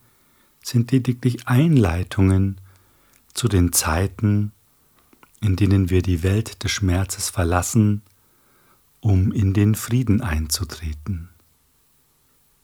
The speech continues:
Jetzt fangen wir an, das Ziel zu erreichen, das dieser Kurs gesetzt hat, und finden das Ende, auf welches unser Üben stets ausgerichtet war."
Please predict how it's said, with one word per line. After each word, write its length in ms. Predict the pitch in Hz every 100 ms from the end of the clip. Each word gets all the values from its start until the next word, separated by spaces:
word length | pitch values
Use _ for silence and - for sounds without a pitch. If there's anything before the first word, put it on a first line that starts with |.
| _ _
Jetzt 560 | 95 98 131 - -
fangen 360 | - 139 139 135
wir 180 | 135 131
an, 280 | 107 113 117
das 260 | 120 -
Ziel 340 | - 107 98 92
zu 180 | -
erreichen, 800 | 120 113 110 110 95 - 82 80 - _ _ _ _ _ _ -
das 240 | 95 -
dieser 340 | - 110 120 113
Kurs 440 | - 98 95 -
gesetzt 580 | 101 92 123 123 - -
hat, 340 | 95 - - _ _ _ _ _ _ _ _ _ _
und 220 | - 104 -
finden 460 | 135 143 - 101
das 240 | 92 87 -
Ende, 640 | 104 101 113 123 127 131 - _ _ _ _ _ _ -
auf 300 | 107 80 107
welches 400 | 117 - 117 -
unser 320 | 104 90 107 -
Üben 560 | 113 110 123 120 120 - _ _ _ _
stets 680 | - - - 95 95 95 -
ausgerichtet 960 | - 92 - - 82 76 - - 95 -
war." 400 | 85 71 69